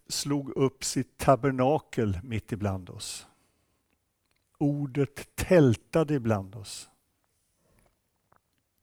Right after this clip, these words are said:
Ordet blev konkret. En människa av kött och blod.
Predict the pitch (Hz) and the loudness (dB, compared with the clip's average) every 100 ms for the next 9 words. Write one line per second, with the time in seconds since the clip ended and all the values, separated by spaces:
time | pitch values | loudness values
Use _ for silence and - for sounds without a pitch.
0 | _ _ _ _ - _ 151 151 147 147 | _ _ _ _ -20 _ -2 0 0 -2
1 | - 135 120 101 - 135 120 - 117 127 | 2 4 4 2 -4 -2 0 2 4 2
2 | - - - - _ _ _ _ _ - | -2 -10 -18 -20 _ _ _ _ _ -4
3 | 131 123 147 131 113 98 127 113 127 110 | -2 2 2 2 0 2 2 2 0 -2
4 | - 113 131 131 98 | -2 -4 -2 -4 -6